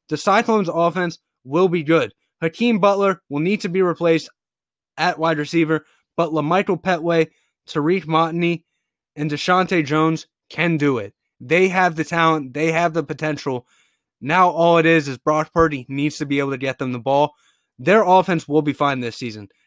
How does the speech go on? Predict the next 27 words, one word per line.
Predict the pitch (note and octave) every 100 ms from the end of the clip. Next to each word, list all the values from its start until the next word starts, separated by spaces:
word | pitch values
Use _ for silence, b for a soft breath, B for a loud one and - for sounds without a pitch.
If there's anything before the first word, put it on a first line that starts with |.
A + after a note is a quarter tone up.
| _
Now | D3+ F#3
on | F3+ F3
defense, | A3+ B3 C#3+ A2
seven, | - - G3 G#3+ -
seven | - C4 C#4
starters | - A3 G#3 D#3+ C#3
returned | D3 F#3 F3+ C#3+
to | C#3+
actually | E3+ F3 D#3+ C3 - _ _ -
one | F3+
of | G#3
the | D3+
best | B2+ F#3 A3 C3+ B2+
Big | F#3
twelve | E3+ - F#3+ F3 B2+ _
defenses. | E3+ F3+ D3 B2 A#2 G2+ _ _ _
On | E3
defense | D#3 A#3+ G#3+ E3+ -
last | D3 C3+
season, | D3+ A#2+ A#2
they | C3
were |
sixty-second | B2+ - G#3+ - F3+ - F3 F3+
in | D3+
the |
pass | C#3 C3+ C3 -
D, | B2+ B2